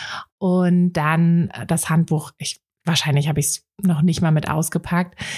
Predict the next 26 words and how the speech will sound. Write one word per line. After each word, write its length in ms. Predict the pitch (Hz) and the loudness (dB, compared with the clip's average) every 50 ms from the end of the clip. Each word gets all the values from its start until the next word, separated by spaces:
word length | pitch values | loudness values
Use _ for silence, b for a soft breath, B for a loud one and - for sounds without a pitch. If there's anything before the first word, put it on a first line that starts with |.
| B B B | B B B
Ich 100 | B - _ _ _ - | B -20 _ _ _ -4
bin 260 | 202 202 214 220 208 | -2 0 0 0 0
aber 300 | - - 175 175 - - | -2 -2 -2 0 0 0
auch 240 | 160 180 175 - - - _ _ _ _ | 0 -2 -2 -4 -8 -14 _ _ _ _
so 200 | - 180 170 170 | -4 -2 0 0
diese 240 | 160 185 170 170 175 | 2 2 2 2 2
Generation, 800 | 170 165 165 170 170 160 165 160 160 - - 180 165 175 190 196 185 | 2 2 2 2 2 2 0 -2 -2 -4 -2 -2 0 2 2 2 2
glaube 340 | 175 156 156 160 160 180 | 2 0 0 0 0 0
ich, 160 | 180 175 175 - | 0 -2 -2 -4
die 180 | - 170 165 | -2 0 2
nicht 400 | 165 170 175 180 180 180 - - | 2 4 4 2 2 0 -2 -4
die 120 | 180 170 156 | -4 -2 0
Handbücher 480 | 170 175 208 208 226 226 214 - 240 | 0 0 0 0 -2 -4 -4 -2 -2
liest. 640 | 226 226 233 240 254 269 302 302 - - - - B B B B B B B B B _ _ _ | -2 -2 -2 -2 -4 -4 -4 -4 -6 -6 -8 -10 B B B B B B B B B _ _ _
Mm, 300 | - 190 190 190 190 196 - | -2 0 2 2 2 2 0
ich 120 | - 185 175 | 0 -2 0
lese 220 | 196 208 196 - | 0 0 0 0
auch 100 | 156 - | -4 -4
keine 240 | - - 170 170 175 | -2 0 2 2 2
Fehlermeldung 580 | - 190 185 190 180 180 170 165 165 165 170 160 | 2 0 2 2 2 2 2 2 2 2 2 2
am 140 | - 175 | 2 2
Computer, 680 | 190 175 170 - - 202 214 - 220 202 202 226 254 - | 2 2 0 0 0 -2 -2 0 0 0 0 -2 -2 -2
außer 280 | - 165 160 - 175 165 | -2 -2 0 0 0 2
wenn 140 | 170 165 | 2 2
sie 100 | 170 170 | 2 2
irgendwie, 680 | 127 120 165 160 170 165 - 170 165 165 156 - - _ | 0 0 0 0 0 0 0 0 0 0 0 -2 -6 _